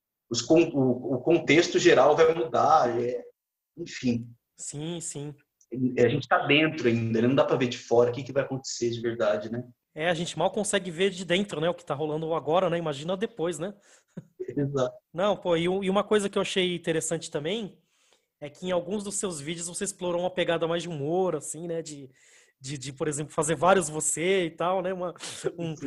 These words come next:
Speaker 2: um lance até pra tirar uma onda, assim, acho, achei legal, né? Que às vezes, como, como que foi essa,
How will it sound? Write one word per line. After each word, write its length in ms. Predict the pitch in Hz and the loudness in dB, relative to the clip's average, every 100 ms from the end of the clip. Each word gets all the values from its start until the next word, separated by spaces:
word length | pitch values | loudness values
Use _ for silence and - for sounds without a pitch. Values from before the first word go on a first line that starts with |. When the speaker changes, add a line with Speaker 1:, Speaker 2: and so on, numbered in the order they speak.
| 139 | -6
Speaker 2:
um 100 | 156 | 0
lance 220 | 165 185 190 | 2 2 2
até 160 | 214 | 6
pra 120 | - | 6
tirar 220 | 240 233 226 | 6 4 6
uma 160 | 220 | 8
onda, 340 | 175 208 196 165 | 8 8 6 2
assim, 280 | - 185 | 2 0
acho, 320 | 180 - 196 175 _ _ | -2 -2 -6 -8 _ _
achei 240 | 160 190 | -4 0
legal, 400 | 196 185 170 170 | 2 4 4 6
né? 120 | 160 170 | 4 0
Que 120 | 156 | -2
às 120 | 135 | -6
vezes, 240 | 139 160 - _ _ | -8 -10 -14 _ _
como, 140 | 180 | -4
como 220 | 175 214 214 | 0 -2 -2
que 120 | 208 | -6
foi 220 | - 180 | 0 2
essa, 320 | 165 170 147 | 2 2 0